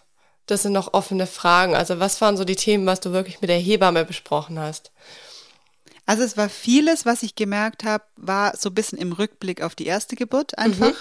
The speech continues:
Speaker 2: dass da einfach ein paar Fragen aufkamen, gerade weil mein erster Sohn eben mit Sauglocke schlussendlich auf die Welt
Speaker 1: Mhm.
Speaker 2: kam. Wie kann man Risiken oder, ähm, das erkennen, dass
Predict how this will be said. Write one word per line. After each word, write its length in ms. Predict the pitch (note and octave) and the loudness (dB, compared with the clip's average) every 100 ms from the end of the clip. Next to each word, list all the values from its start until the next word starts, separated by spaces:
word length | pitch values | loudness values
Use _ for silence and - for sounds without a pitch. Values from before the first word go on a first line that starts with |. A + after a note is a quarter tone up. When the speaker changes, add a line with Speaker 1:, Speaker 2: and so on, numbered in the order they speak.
| - _ _ _ _ _ - | -12 _ _ _ _ _ -8
Speaker 2:
dass 160 | F#3+ | -2
da 120 | G3+ | 2
einfach 300 | G3 G#3+ G#3+ | 2 2 -4
ein 60 | - | -6
paar 160 | G#3 G3+ | -4 -4
Fragen 480 | - G3 G3+ G3+ | 0 2 2 0
aufkamen, 880 | - G3+ - - F#3+ F#3+ F#3+ F#3+ - _ _ - | 0 -2 -2 -4 -2 -2 -2 -6 -10 _ _ -10
gerade 360 | F#3 F#3+ F#3+ | 0 2 2
weil 420 | F3+ F3+ F3+ F3+ - | 2 0 0 -4 -4
mein 160 | F#3 F4+ | -4 -4
erster 240 | F#3+ G3+ | -4 -4
Sohn 200 | F#3+ F#3+ | -4 -4
eben 460 | - F#3 F3+ - _ | -4 -6 -8 -12 _
mit 280 | - F3+ - | -12 -10 -6
Sauglocke 560 | - F#3+ - F#3+ - | 0 0 0 -4 -2
schlussendlich 480 | F#3 F#3 - E3+ E3+ | -6 -6 -6 -8 -8
auf 100 | D#3+ | -10
die 100 | F3 | -2
Welt 180 | G3+ F#3+ | 0 2
Speaker 1:
Mhm. 120 | F#3 | 2
Speaker 2:
kam. 280 | G#3+ G#3 G#3+ - _ _ _ D3 E3+ _ _ | 0 0 -4 -8 _ _ _ -20 -20 _ _
Wie 220 | G#3 G#3 | -8 -8
kann 260 | - - G3 | -8 -4 0
man 160 | G3 F#3+ | 0 0
Risiken 640 | G#3+ C4+ C4+ A#3+ A3 G#3+ | 0 0 -2 -4 -4 -4
oder, 480 | - F#3 F#3 F3+ - | -2 0 0 0 -4
ähm, 380 | - F3 E3+ E3+ | -4 -4 -4 -8
das 160 | - F3+ | -8 -6
erkennen, 600 | E3 - G3 G3 A#3+ B3+ | -6 -8 -6 -2 0 2
dass 340 | A3+ A3+ - | 0 0 -4